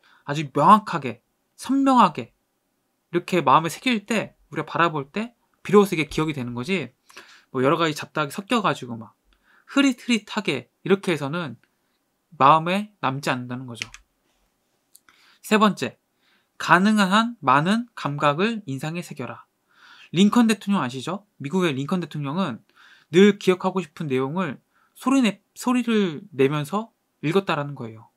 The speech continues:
왜? 시각과 청각, 이 두 가지 감각을 동시에 이용해서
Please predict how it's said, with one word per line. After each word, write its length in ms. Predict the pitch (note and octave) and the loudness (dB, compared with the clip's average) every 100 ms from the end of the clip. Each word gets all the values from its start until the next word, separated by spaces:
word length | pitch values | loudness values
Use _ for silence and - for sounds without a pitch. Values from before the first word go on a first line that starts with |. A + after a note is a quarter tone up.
| - | -6
왜? 320 | C#3+ C#3+ A2+ _ _ _ _ _ _ | 0 0 0 _ _ _ _ _ _
시각과 680 | - A3 A3 - G#3+ A3+ - _ | -6 0 0 0 0 0 -2 _
청각, 480 | - B3 A3+ B2+ - _ _ _ - | -4 -2 0 -2 -6 _ _ _ -8
이 160 | D#3+ | -8
두 160 | D3+ D#3+ | -6 -2
가지 340 | F#3+ G3 F#3 | 4 4 2
감각을 500 | F3+ - C#3+ D3 D3+ | -6 -8 -6 -4 -6
동시에 420 | D3 D#3 E3 D#3 F#3 | -8 -6 -6 -2 -2
이용해서 560 | C3+ C3 B2 F#3+ A#3 | -2 -6 -6 -6 -6